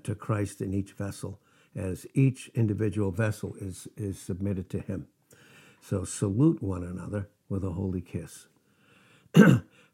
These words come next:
The churches, and really it's, it's local assemblies, one, one church, many local assemblies of Christ salute you. Now I beseech you, brethren,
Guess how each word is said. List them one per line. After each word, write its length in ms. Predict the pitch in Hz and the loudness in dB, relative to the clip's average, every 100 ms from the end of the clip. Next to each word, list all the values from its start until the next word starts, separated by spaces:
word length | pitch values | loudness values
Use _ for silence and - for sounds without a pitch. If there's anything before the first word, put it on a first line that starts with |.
| - | -2
The 100 | 107 | -2
churches, 840 | - 143 139 139 - 98 101 - | 2 4 4 2 -2 -2 -4 -2
and 200 | 101 98 | 0 2
really 300 | 117 98 92 | 4 2 0
it's, 220 | 98 - - | -4 -8 -8
it's 300 | 101 - - | -6 -6 -4
local 420 | 98 117 107 104 | 2 2 2 0
assemblies, 800 | 101 - 110 92 92 98 - - _ _ | 0 0 0 0 -4 -8 -14 -20 _ _
one, 380 | - 107 117 110 - | -4 0 2 2 0
one 260 | 113 120 | 0 0
church, 560 | 104 - 101 98 - - - _ | 0 -4 -4 -4 -8 -20 -20 _
many 300 | 107 107 104 | 0 2 2
local 420 | 98 110 110 107 101 | 2 2 2 0 -2
assemblies 680 | 92 104 95 95 95 - - - - - - _ | -2 -2 -2 -2 -6 -8 -18 -20 -20 -20 -20 _
of 220 | - 101 - | -4 -4 -2
Christ 480 | - 117 98 - - | 2 4 2 -2 -12
salute 600 | - - 104 107 - - | -8 -2 0 0 -2 -8
you. 160 | 98 - _ _ _ _ _ _ _ - - - - | -12 -14 _ _ _ _ _ _ _ -20 -20 -20 -6
Now 180 | 117 117 | 0 2
I 100 | 110 | 2
beseech 520 | 101 113 - 139 127 127 | 0 0 2 4 4 4
you, 80 | |
brethren, 640 | 104 107 104 92 92 90 | 2 2 0 0 -2 -4